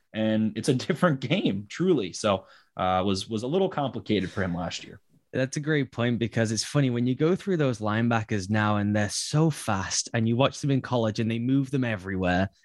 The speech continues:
Speaker 2: and they're running all the fun creepers and pressures and all the different coachisms. And then you watch them in the N F L just get popped on duo. And as you said, get spun around and it's like, uh-oh, <laughs> they get, getting out leveraged with the most basic designs. And it's like, "Ooh, this is a different sport at this level for these guys now." It is such a complex position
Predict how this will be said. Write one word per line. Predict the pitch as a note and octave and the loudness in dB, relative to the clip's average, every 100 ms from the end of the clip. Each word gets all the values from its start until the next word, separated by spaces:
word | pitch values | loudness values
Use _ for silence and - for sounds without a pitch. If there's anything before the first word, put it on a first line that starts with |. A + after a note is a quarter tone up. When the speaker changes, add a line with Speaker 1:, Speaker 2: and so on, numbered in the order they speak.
| _ | _
Speaker 2:
and | A#2 | 0
they're | A#2 | 0
running | B2 C3+ C3 | 0 0 0
all | A#2 A2+ | 0 -2
the | |
fun | A2 - A2 A2+ | -4 -2 0 0
creepers | - G#2 G#2 - G2+ | 0 0 2 2 2
and | G#2 | 0
pressures | - - G2 F2+ G#2 G#2 | 0 0 0 2 0 2
and | G2 G2 | 2 2
all | G2+ | 2
the | G2+ | 2
different | F#2+ G2 - G2+ G2 - _ | 0 -2 -2 0 0 -2 _
coachisms. | - A2 F2+ G#2+ F#2+ F#2 G2+ - - - - - | 0 0 2 -2 0 0 0 -2 -10 -18 -18 -8
And | B2+ B2 | -4 -2
then | B2+ | 0
you | C3 | 2
watch | D3+ D3 | 0 0
them | F#3+ | 0
in | |
the | F3+ | 2
N | D3 | 2
F | C#3+ - | 2 0
L | C3 C#3 | 0 0
just | B2+ - | -2 0
get | A#2 - | 0 0
popped | - B2 - | -2 -2 2
on | C#3+ B2 | 2 2
duo. | A2 A#2 C3 C3+ - - - | 0 0 2 0 -4 -20 -6
And | A#2+ | -2
as | A#2+ | 2
you | C#3 | 2
said, | C#3+ B2 A2 | 2 0 0
get | A#2 | 0
spun | - - D#3+ | 0 -2 0
around | E3+ D3+ C#3 C3 A#2 A2+ | 2 2 2 2 -2 0
and | B2+ | 0
it's | A2+ | 0
like, | A#2+ A2 | -2 2
uh-oh, | A#2 F#2+ F#2 G2 | 0 2 0 0
<laughs> | A2+ | -4
they | C3 | -4
get, | B2+ D#3 C3 G3 | -2 0 4 2
getting | D#3+ D3+ D#3+ | 2 0 0
out | C#3 D#3+ | 0 -2
leveraged | A#2+ C3+ C3+ C#3 A#2 | 0 0 0 0 -2
with | A#2+ | -2
the | A#2+ | 2
most | B2 A2+ | 0 2
basic | B2+ B2+ D3 - | 2 2 0 -4
designs. | A2+ A#2+ A2+ A2 | 0 2 2 2
And | A2+ | 0
it's | A2 - | -2 0
like, | A2 - | 0 0
"Ooh, | D#3 D#3+ B2+ G#2+ | 0 0 0 0
this | F#3 | -2
is | A#3 | 0
a | F#3+ | 0
different | C3 - A2 | -2 -2 -2
sport | - - G#2+ G2 | -2 2 2 2
at | F#2 | 0
this | G2 - | -4 0
level | F#2+ G2 | 2 0
for | F#2 | 0
these | G2 G2 | -2 0
guys | G2+ G2 | 0 0
now." | A2 G#2+ | 0 0
It | G#2+ | 2
is | A#2 C#3 | 2 2
such | - F#3 F3 | 2 0 0
a | D#3+ | -2
complex | D#3 C#3 C3 - | -2 0 -2 -6
position | - G#2+ G#2+ - B2 | -4 -2 0 2 0